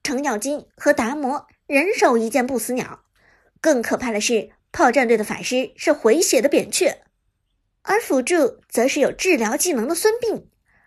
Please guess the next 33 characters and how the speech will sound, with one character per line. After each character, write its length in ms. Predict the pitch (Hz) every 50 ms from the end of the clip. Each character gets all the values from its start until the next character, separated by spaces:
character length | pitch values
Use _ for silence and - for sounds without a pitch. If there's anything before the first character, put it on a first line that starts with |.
| _ _ _ _ _ _
这 140 | - - 330
两 140 | 294 254 226
个 80 | 226 269
英 160 | 285 294 302
雄 360 | - - 240 233 247 - - _
配 140 | - 311 262
合 120 | 240 240
上 180 | 240 285 269 262
另 180 | 320 381 349 339
外 160 | 403 381 285
三 140 | - 277 254
位 120 | 254 240
战 200 | 220 285 247 240
士 120 | 233 -
的 60 | 208 220
不 200 | - 403 403 -
死 140 | - -
鸟 180 | 330 370 - 202
之 180 | - - 415 453
眼， 240 | 427 277 226 - _ _ _ _ _ _ _ _ _ _ _ _
治 180 | - 311 277 226
疗 180 | 220 202 208
效 180 | 277 311 285 240
果 100 | 240 202
如 200 | 190 196 208 233
何， 400 | 226 - 214 220 226 - - _ _
可 340 | - - - - 240 233 339
想 260 | 415 403 - 349 214
而 220 | 180 180 196 214 302
知。 340 | 285 - 392 403 403 403 - _ _ _ _ _ _ _ _ _ _ _ _ _ _ _ _ _ _ _ _ _ _ _ _ _ _ _ _ _ _ _ _ _
团 300 | - 349 302 269 285 302
战 380 | 330 330 311 285 262 254 - _
仍 180 | _ 415 427